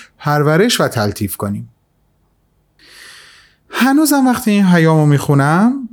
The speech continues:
بعد از سه چهار سال که ازش گذشته، این که قابلیت هامون رو پرورش می‌دیم برام آشنا و تعریف شده است. اما مدام فکر می‌کنم که من باید چی کار کنم که در طول این مسیر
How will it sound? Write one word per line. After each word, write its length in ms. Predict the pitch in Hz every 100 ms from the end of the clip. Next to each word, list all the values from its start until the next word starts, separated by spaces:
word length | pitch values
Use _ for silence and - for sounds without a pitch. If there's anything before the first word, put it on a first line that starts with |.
| -
بعد 260 | 139 139 139
از 140 | 131
سه 160 | - 135
چهار 260 | 131 135
سال 240 | 131 135 123
که 80 |
ازش 300 | 123 117 117
گذشته، 760 | - 117 113 - 147 160 190 240 - _ _ _
این 220 | 233 285
که 120 | 254
قابلیت 840 | 247 147 156 151 156 151 151 151 -
هامون 420 | - 233 214 135
رو 300 | 117 95 - _
پرورش 580 | - 143 139 135 135 -
می‌دیم 480 | 135 131 165 185 190 - _ -
برام 560 | 139 147 175 202 208 - -
آشنا 420 | 131 127 - 170
و 40 |
تعریف 320 | 185 143 127 117
شده 220 | 131 170
است. 400 | 143 113 - _ _ _ _ _ _ _ _ -
اما 180 | 277 311
مدام 480 | 240 190 196 233
فکر 440 | 233 - 233 - 160
می‌کنم 440 | 131 127 117 110 113
که 120 | 151
من 500 | 151 196 208 110 104 - - -
باید 300 | 185 220 262
چی 280 | - - 170
کار 300 | - 208 247
کنم 320 | 165 135 123
که 120 | 131
در 180 | 127 123
طول 240 | 120 139
این 300 | 127 131 127
مسیر 760 | 123 127 - 165 175 147 143